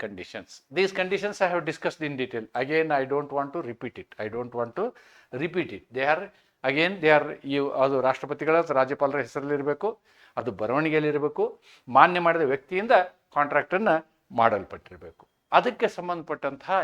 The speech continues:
ಎರಡು ಪ್ರಮುಖ ಪ್ರಕರಣಗಳನ್ನ ನಾನು ನಿಮ್ ಮುಂದೆ ತರ್ತಾ ಇದ್ದೀನಿ. ಒಂದನ್ನ, ಒಂದು ಪ್ರಕರಣ ಇದನ್ನ ಮಾನ್ಯ ಮಾಡದೇ ಇರೋದು,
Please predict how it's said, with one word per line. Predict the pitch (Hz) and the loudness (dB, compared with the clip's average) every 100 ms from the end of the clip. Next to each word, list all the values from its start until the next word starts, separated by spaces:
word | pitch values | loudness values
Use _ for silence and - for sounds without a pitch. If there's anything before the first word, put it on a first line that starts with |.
| 117 | -2
ಎರಡು | 120 143 196 220 | -2 0 2 0
ಪ್ರಮುಖ | 175 170 175 | 0 -4 -6
ಪ್ರಕರಣಗಳನ್ನ | 160 151 147 143 135 131 127 127 | -10 -10 -8 -6 -6 -6 -8 -8
ನಾನು | 120 120 | -8 -8
ನಿಮ್ | 110 110 | -8 -10
ಮುಂದೆ | 107 101 | -10 -12
ತರ್ತಾ | - 98 - | -12 -12 -10
ಇದ್ದೀನಿ. | 90 90 92 | -12 -14 -18
ಒಂದನ್ನ, | 113 135 165 175 175 190 247 262 _ _ _ 123 | -6 -6 -2 -4 -2 -2 -2 -8 _ _ _ 0
ಒಂದು | 160 208 | 2 4
ಪ್ರಕರಣ | 214 190 196 190 208 254 - _ _ _ _ | 4 4 4 4 4 2 -4 _ _ _ _
ಇದನ್ನ | 170 185 | -4 -2
ಮಾನ್ಯ | 170 147 170 165 | 2 4 6 4
ಮಾಡದೇ | 151 143 139 | 4 4 4
ಇರೋದು, | 127 113 90 | 4 2 -4